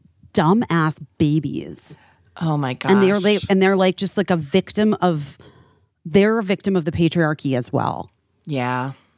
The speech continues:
Speaker 1: They just are. And they're just, like, just fucking idiots. They're just,
Speaker 2: Yeah.
Speaker 1: like, they're fucking, I hate them. <laughs>
Speaker 2: Not you, any guys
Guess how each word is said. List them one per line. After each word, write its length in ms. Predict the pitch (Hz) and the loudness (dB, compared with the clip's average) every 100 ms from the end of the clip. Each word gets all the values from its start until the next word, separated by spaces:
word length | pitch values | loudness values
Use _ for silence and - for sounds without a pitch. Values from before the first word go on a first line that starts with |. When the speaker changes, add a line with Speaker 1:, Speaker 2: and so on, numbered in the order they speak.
| _ | _
Speaker 1:
They 100 | 226 | 0
just 220 | 233 - - | 0 -4 -2
are. 360 | - 147 120 - | 0 2 0 -2
And 120 | - 180 | 0 0
they're 80 | 180 | 2
just, 200 | 190 - | 0 0
like, 160 | 175 - _ _ _ | 0 -2 _ _ _
just 180 | - 202 _ | -6 -6 _
fucking 320 | 220 208 214 - | -6 0 -2 0
idiots. 760 | 165 160 151 67 - - - - _ _ - | 2 2 2 -2 -8 -8 -10 -10 _ _ -4
They're 100 | 180 | -2
just, 100 | 113 | 0
Speaker 2:
Yeah. 60 | |
Speaker 1:
like, 100 | 170 131 _ _ | 0 -2 _ _
they're 120 | 175 | -6
fucking, 600 | - 190 - 175 156 135 - _ _ _ _ _ _ | -2 -4 0 0 2 0 -6 _ _ _ _ _ _
I 40 | - | -16
hate 420 | - 175 202 - | -4 0 0 0
them. 320 | 147 110 117 - | -6 -6 -12 -20
<laughs> 60 | _ _ - - - - 523 - - - - - - - - - - - 370 - _ 539 - 587 381 - - - _ - - _ - - - 359 | _ _ -20 -8 -8 0 0 2 0 0 0 -2 -2 -6 -4 -4 -4 -4 -8 -10 _ -6 -6 -6 -6 -6 -10 -10 _ -6 -6 _ -20 -16 -2 -2
Speaker 2:
Not 260 | 214 269 277 | 4 4 4
you, 320 | 226 196 170 | 0 2 2
any 240 | 156 170 165 | 2 -2 0
guys 260 | 151 131 | 0 0